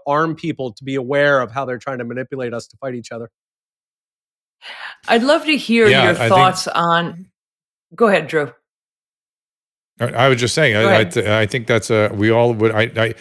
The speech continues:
Speaker 3: it's interesting to me that I don't, I don't understand how anybody could disagree with that, that, that, uh, the, this
Speaker 1: Yeah.
Speaker 3: whole phenomena. And, you know, I was reading a book recently, I forget the name of it, but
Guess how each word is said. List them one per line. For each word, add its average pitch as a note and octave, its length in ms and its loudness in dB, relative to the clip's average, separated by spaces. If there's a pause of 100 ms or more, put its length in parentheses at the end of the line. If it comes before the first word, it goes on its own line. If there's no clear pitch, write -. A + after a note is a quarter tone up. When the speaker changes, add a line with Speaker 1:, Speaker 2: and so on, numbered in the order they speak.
(140)
Speaker 3:
it's B2 180 0
interesting D#3 480 0
to A2+ 60 -2
me A2+ 160 0
that A2 140 -2
I G#2+ 100 2
don't, A#2 360 -4
I A2 120 0
don't C3+ 200 0
understand B2+ 440 -2
how A#2 100 -2
anybody A#2 380 -2
could G#2+ 160 -4
disagree A2 480 -2
with G2+ 180 -4
that, D#2+ 300 -8 (420)
that, G#2 240 0
that, A2 380 -2
uh, G#2+ 360 0
the, A2 220 -4
this G#2+ 240 -2
Speaker 1:
Yeah. D#3 80 2
Speaker 3:
whole B2+ 160 4
phenomena. B2 520 -2
And, B2+ 360 -2
you C3+ 80 0
know, C3 80 0
I B2+ 140 2
was A#2+ 120 0
reading D3 240 0
a A2+ 60 -2
book B2+ 500 2 (460)
recently, G#2+ 560 -2
I F#2+ 60 -2
forget A2+ 260 -6
the - 80 -8
name G#2+ 240 -4
of F#2 140 -6
it, F2+ 180 -6
but G2 160 -6